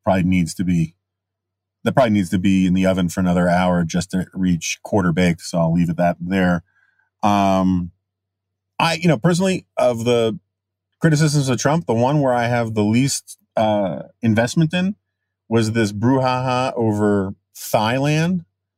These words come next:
Um, although I thought it was hilarious that Dinesh thought it vital to defend him on this when he corrected his pronunciation, like, five seconds later. But, um, look, I mean, I have malapropisms all of the time.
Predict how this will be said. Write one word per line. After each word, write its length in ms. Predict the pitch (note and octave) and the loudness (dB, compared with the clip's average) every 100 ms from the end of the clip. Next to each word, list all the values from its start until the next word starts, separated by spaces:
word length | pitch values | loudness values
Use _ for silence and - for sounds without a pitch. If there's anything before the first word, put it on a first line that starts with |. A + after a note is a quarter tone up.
| _ _ _ | _ _ _
Um, 420 | G#2+ G#2+ G2+ G2 | 0 2 2 0
although 240 | G#2+ A2 A#2+ | 0 2 2
I 100 | G#2+ | 2
thought 200 | D3 B2 | 2 0
it 40 | |
was 140 | G#2 G2 | 0 -2
hilarious 600 | G#2+ G#2+ G2+ F#2 F2 - | 0 2 2 0 -2 -4
that 180 | F#2 - | -8 -4
Dinesh 500 | F#2 G2 F#2 - - _ _ _ _ | -2 0 -2 -6 -16 _ _ _ _
thought 160 | G#2 F#2 | 0 0
it 80 | E2 | -2
vital 580 | F2 F2 G2 G2+ F2+ D#2+ - _ _ _ _ | -10 -4 -2 0 0 -4 -8 _ _ _ _
to 80 | - | -8
defend 400 | F#2 F2+ G#2+ G#2 | -6 -2 0 0
him 180 | G2 E2+ | 2 0
on 220 | D#2+ D2+ | 0 0
this 420 | D2 D#2 - - - | -2 -4 -6 -12 -12
when 300 | F#2+ F#2+ F2 | -6 -2 0
he 100 | G#2 | -2
corrected 400 | F#2+ C#3 - C3+ | 0 0 0 -2
his 120 | A#2 | -4
pronunciation, 680 | G#2+ A#2+ G#2+ A2 A2+ G#2 A2 | -2 -4 -2 0 -2 -2 -2
like, 220 | G2 F#2+ | 0 -2
five 180 | - G#2+ | -2 -2
seconds 300 | F#2 G2 F#2+ | -2 -6 -2
later. 260 | A#2+ A2 F2 _ _ _ _ - | -2 -2 -4 _ _ _ _ 0
But, 220 | A#2 G#2 - _ _ _ _ | 0 0 -10 _ _ _ _
um, 560 | A2+ A2+ G#2+ G2 F2+ - _ _ _ _ _ _ _ _ _ | -2 0 0 0 0 -4 _ _ _ _ _ _ _ _ _
look, 240 | - G3 - | -4 -2 0
I 60 | |
mean, 160 | B2+ C3 | 0 0
I 200 | C3 E3+ | -2 -2
have 160 | G3 | 0
malapropisms 840 | A#2+ B2 C3 C3+ B2 B2 A#2 G#2+ - | 0 -2 0 -2 -2 -2 -2 -2 -4
all 260 | G#2 G#2+ C#3 | -2 -2 -2
of 80 | A#2+ | -6
the 80 | - | -12
time. 600 | - A2 A#2+ A#2+ B2 | -4 -2 0 0 -4